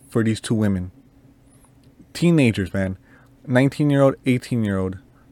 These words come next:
Um, and it's just incredible. I wish I was there. I really do. I, I mean, it was just so, the crowd was amazing. I think the crowd, uh, really showed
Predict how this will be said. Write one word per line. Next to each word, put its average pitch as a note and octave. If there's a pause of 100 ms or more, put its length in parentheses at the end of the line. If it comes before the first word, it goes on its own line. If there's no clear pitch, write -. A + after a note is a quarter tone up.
(220)
Um, G#2+ (240)
and C3
it's C#3+
just E3
incredible. D#3 (500)
I A#2+
wish D3+
I F3+
was F3+
there. D3+ (800)
I C3
really D#3
do. A2 (240)
I, - (220)
I C#3
mean, C3+ (440)
it D3
was F#3+
just G3+
so, F3
the -
crowd F#3
was D#3
amazing. A#2+
I D3+
think F#3
the D#3
crowd, C#3+ (760)
uh, A#2
really D3
showed B2+